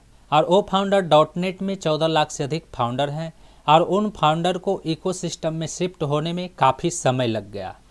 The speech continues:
और एक बात जानकर आपको हैरान होगा कि अभी भी कुछ गिने हुए फाउंडर अकाउंट हैं जिसे इकोसिस्टम में शिफ्ट नहीं किया गया है।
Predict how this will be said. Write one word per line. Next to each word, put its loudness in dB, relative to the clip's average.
और 8
एक 2
बात 2
जानकर 2
आपको 2
हैरान 4
होगा 2
कि -6
अभी 2
भी 0
कुछ -8
गिने -2
हुए -2
फाउंडर 0
अकाउंट 0
हैं -6
जिसे -2
इकोसिस्टम -4
में -6
शिफ्ट -4
नहीं -2
किया -6
गया -12
है। -16